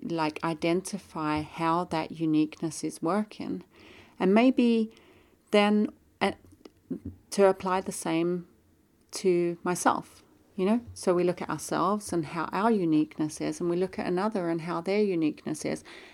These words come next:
and then we can look at how we interact and trigger one another and what challenges that might bring f-, up for us.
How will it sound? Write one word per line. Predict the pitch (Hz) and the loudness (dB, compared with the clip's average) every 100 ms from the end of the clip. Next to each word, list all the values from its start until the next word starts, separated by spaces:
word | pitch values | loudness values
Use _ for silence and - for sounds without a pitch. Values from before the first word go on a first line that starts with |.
| - | -4
and | 156 185 | 0 2
then | 202 | 2
we | 170 | 0
can | - 156 | -2 -2
look | 156 | -2
at | - | -8
how | - 160 160 | -8 -6 -4
we | 156 151 | 0 -2
interact | 156 156 151 - 143 - - | 0 -2 -2 -4 -8 -10 -10
and | 147 | -8
trigger | 151 135 | -6 -8
one | 143 - - | -6 -6 -8
another | - - - 180 - - | -8 -10 -12 -12 -14 -4
and | 165 | -2
what | 165 170 | -2 -4
challenges | - 165 180 175 160 160 - - - | -2 -2 -2 -4 -6 -8 -10 -12 -6
that | 151 - - - - | -4 -6 -14 -20 -14
might | - 160 151 - | -4 -2 -2 -2
bring | 175 220 | -2 -2
f-, | 233 - - - | -2 -10 -10 -4
up | 220 220 | -4 -4
for | - - | -8 -8
us. | 185 - - | -10 -14 -16